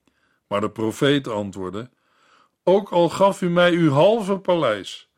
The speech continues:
dan nog zou ik er niet naar binnen gaan. Ik zou hier zelfs nog geen brood eten of water drinken. Want de Heer heeft mij verboden ook maar iets te eten of te drinken,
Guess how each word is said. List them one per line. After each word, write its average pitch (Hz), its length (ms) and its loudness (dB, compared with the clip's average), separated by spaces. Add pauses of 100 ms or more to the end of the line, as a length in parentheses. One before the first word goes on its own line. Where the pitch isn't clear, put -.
(480)
dan 156 220 0
nog 220 300 2
zou 185 360 4
ik 151 120 -6
er 139 100 0
niet 208 360 -2
naar 165 200 -6
binnen 147 260 -2
gaan. 87 400 -8 (840)
Ik 180 180 -2
zou 175 340 2
hier 160 160 4
zelfs 151 340 2
nog 143 220 -2
geen 131 240 0
brood 180 360 2
eten 175 400 0
of 110 180 -2
water 139 440 0
drinken. 113 500 -8 (680)
Want 113 260 -2
de 120 80 -6
Heer 156 300 2
heeft 120 360 -2
mij 120 220 -2
verboden 123 640 0
ook 123 200 -6
maar 131 240 -4
iets - 360 -4
te - 160 -4
eten 151 360 0
of 139 160 -6
te 120 180 -10
drinken, 127 480 -4